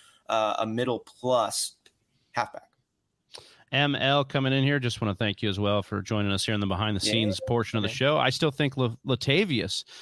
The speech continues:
Speaker 2: is the number one in Baltimore going forward. Guy is thirty-one, but the wear and tear on his body is much younger, like a twenty-six-year-old.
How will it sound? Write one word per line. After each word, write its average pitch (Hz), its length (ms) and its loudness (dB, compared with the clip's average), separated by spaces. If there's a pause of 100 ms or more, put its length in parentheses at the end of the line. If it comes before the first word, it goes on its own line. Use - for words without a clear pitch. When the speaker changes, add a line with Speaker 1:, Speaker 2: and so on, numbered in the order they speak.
(100)
Speaker 2:
is 110 100 -2
the 123 80 0
number 123 180 2
one 113 140 2
in 101 80 0
Baltimore 107 380 0
going 101 240 -2
forward. 135 460 -2 (200)
Guy 120 200 2
is 104 120 -2
thirty-one, 123 560 2
but 107 140 -4
the 110 80 -2
wear 117 220 0
and 117 120 -2
tear 123 200 2
on 117 80 2
his 95 120 -2
body 107 300 2
is 90 100 -4
much 107 240 0
younger, 104 300 0
like 90 160 -4
a - 40 -6
twenty-six-year-old. 101 880 -2